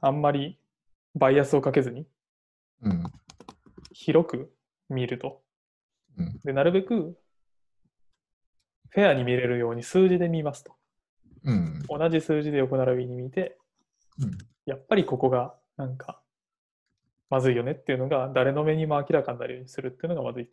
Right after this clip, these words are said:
Speaker 1: つ目かなと。で、特に気にするのは、あの、多くの人が使うとか、関わってる人が多いみたいな大通りを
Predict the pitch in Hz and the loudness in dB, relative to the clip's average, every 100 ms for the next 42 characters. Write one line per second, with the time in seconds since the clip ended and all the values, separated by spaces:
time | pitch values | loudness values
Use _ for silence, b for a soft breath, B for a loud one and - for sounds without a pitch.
0 | _ - 143 - - - - _ _ _ | _ -16 -14 -12 -14 -16 -18 _ _ _
1 | _ _ _ 120 _ _ _ _ - 151 | _ _ _ _ _ _ _ _ -8 -6
2 | 156 - _ _ _ _ _ - 233 131 | -6 -12 _ _ _ _ _ -8 -6 -4
3 | 120 - _ 143 131 127 135 139 120 117 | -8 -16 _ -8 -6 -4 -4 -4 -4 -6
4 | 123 131 _ _ 139 123 120 123 165 _ | -8 -12 _ _ -10 -8 -8 -8 -10 _
5 | _ _ _ _ _ _ 208 233 170 123 | _ _ _ _ _ _ 2 2 0 -4
6 | 117 143 123 117 - _ _ _ _ _ | -4 -4 -4 -4 -10 _ _ _ _ _
7 | _ _ _ _ - 135 120 120 127 - | _ _ _ _ -4 -2 -2 -4 -8 -10
8 | - - 180 202 - 127 - 127 123 123 | -4 2 4 4 0 -2 -2 -2 0 0
9 | 123 127 127 135 170 208 226 175 123 113 | -4 -6 -6 -4 -2 0 4 4 2 -4
10 | 127 | -8